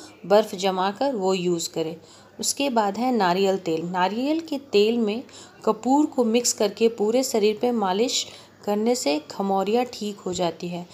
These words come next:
क्योंकि नारियल का तेल ठंडा होता है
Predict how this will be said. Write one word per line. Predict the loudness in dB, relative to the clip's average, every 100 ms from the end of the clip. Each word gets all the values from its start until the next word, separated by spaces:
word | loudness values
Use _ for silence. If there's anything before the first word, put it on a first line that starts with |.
| -20 -20 -8
क्योंकि | -6 -2 0
नारियल | 0 2 2 2
का | 0 0
तेल | 2 0 -2
ठंडा | -6 -2 2
होता | 2 0 -2 -6
है | -6